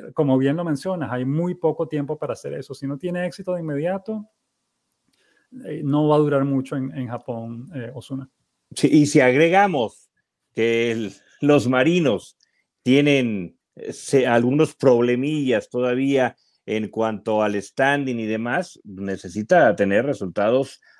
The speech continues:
Speaker 2: pronto, Roberto Osuna. Claro, también que el equipo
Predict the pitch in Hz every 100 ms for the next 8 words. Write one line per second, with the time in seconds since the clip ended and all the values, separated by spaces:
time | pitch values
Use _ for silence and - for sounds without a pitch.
0 | _ - 131 156 156 147 143 147 _ _
1 | _ - 101 113 131 139 214 214 - 247
2 | 196 - _ - 127 131 160 175 190 180
3 | 180 185 - 147 143